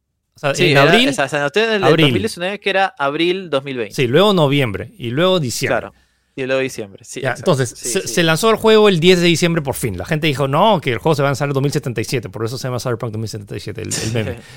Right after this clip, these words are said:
Speaker 2: <laughs>
Speaker 1: Ya, pero la, se lanzó el juego. En la versión de P C es-, salió ok si es que tenías una buena P C, porque el juego pide un montón de requisitos.
Speaker 2: Sí.
Speaker 1: Y
Speaker 2: O sea,
Speaker 1: peor aún
Speaker 2: o sea,
Speaker 1: si quieres
Speaker 2: salió ok para abajo también, porque también, o sea, refiriendo no, no, no en la calidad de historia de juego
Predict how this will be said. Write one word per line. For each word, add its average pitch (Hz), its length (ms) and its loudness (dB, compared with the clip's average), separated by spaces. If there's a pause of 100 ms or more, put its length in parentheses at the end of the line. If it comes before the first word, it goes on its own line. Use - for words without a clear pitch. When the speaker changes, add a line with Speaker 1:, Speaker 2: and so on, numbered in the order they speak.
(120)
Speaker 2:
<laughs> - 300 -20
Speaker 1:
Ya, 127 200 -2
pero 131 200 0
la, 127 520 4 (480)
se - 160 -10
lanzó 135 200 0
el 196 80 2
juego. 117 320 0 (180)
En 139 300 -2
la 131 100 0
versión 202 220 0
de 202 60 4
P 190 120 2
C 247 380 2 (680)
es-, - 380 -16
salió 214 360 0
ok 214 440 2 (160)
si - 140 0
es 151 40 -2
que 156 60 -2
tenías 156 360 0
una 160 140 0
buena 147 280 0
P 147 80 -4
C, 180 160 0
porque 113 220 -10
el 104 40 -8
juego 160 460 0
pide 156 560 0
un 151 180 -4
montón 139 420 -4
de 135 60 -2
requisitos. 127 520 -6
Speaker 2:
Sí. 107 160 -20 (260)
Speaker 1:
Y 160 80 -2
Speaker 2:
O - 40 0
sea, 147 100 4
Speaker 1:
peor 190 180 8
aún 180 140 6
Speaker 2:
o - 20 6
sea, 139 80 4
Speaker 1:
si 185 100 2
quieres 160 220 4
Speaker 2:
salió 214 180 4 (200)
ok 156 220 -2 (280)
para 135 220 2
abajo 139 360 2
también, 135 220 -8
porque 131 240 -6
también, 123 340 -8
o 127 60 -2
sea, 127 140 -2
refiriendo 214 500 -2
no, 240 100 -6
no, 233 200 0
no 233 200 2
en 233 80 -2
la 233 100 2
calidad 170 520 2
de 165 100 -4
historia 151 340 -4
de 143 40 -12
juego 110 300 -6